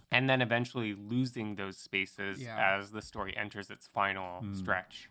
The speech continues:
Speaker 1: the way that things fade out. The kind of coherent search that Wilson is describing reminds me of what Ben has said in prior episodes about Wong Kar-wai having a single-minded pursuit of some emotional experience and really zeroing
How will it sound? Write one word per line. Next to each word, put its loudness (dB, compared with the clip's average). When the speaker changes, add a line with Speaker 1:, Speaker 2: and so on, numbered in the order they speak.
Speaker 1:
the -4
way 0
that -4
things -6
fade -4
out. -2
The 0
kind -4
of -10
coherent -6
search -4
that -4
Wilson -4
is -10
describing -2
reminds 2
me -4
of 0
what -2
Ben 0
has -8
said 2
in -8
prior 0
episodes -4
about 2
Wong 2
Kar-wai 2
having -4
a -4
single-minded -2
pursuit -10
of 4
some 0
emotional -4
experience -4
and -2
really 0
zeroing -2